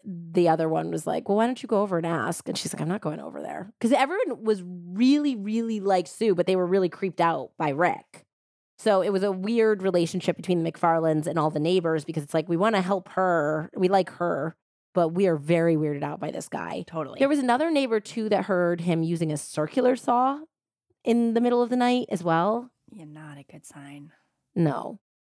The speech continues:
Speaker 1: Rick began to call Sue's friends early the next morning, claiming that Sue had left to run errands sometime after ten P M on that Monday.
Speaker 2: Come on, Rick. You can do better than that.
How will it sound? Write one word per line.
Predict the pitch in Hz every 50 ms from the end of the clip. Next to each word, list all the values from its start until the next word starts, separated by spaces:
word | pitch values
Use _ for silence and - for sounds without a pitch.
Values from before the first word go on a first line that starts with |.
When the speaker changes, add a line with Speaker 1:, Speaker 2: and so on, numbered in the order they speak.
| _ _ -
Speaker 1:
Rick | 202 226 233 233 -
began | 277 254 233 247 226 220
to | 220 214
call | - - 196 185 185
Sue's | - - 180 170 -
friends | - - 190 180 170 170 170 170 170 - -
early | 196 190 196 220 233
the | 220 220
next | 185 170 170 - -
morning, | - 175 175 175 175 170 170 175 180 - -
claiming | - - 214 208 214 214 214 208 202
that | 196 190 - -
Sue | - - 247 262
had | 294 311 330 233
left | 196 180 180 175 196 - - -
to | - 190
run | 190 180 175 -
errands | - 180 165 170 175 175 170 170 160 -
sometime | - 196 190 202 196 220 233 240
after | 226 185 180 - - 175
ten | - - - - - 170 170 185
P | 180 - - 190 180 175
M | 160 151 156 156 151 156 160 175 -
on | - 185 170
that | 160 156 156 -
Monday. | 170 151 147 156 160 151 147 95 98 - 180 - _ _ _ _ _ _
Speaker 2:
Come | - - 311 254
on, | 190 170 160
Rick. | 156 147 151 147 -
You | 202
can | - 208 208
do | 214
better | - 156 147 147
than | 143 139 131
that. | 127 - - 117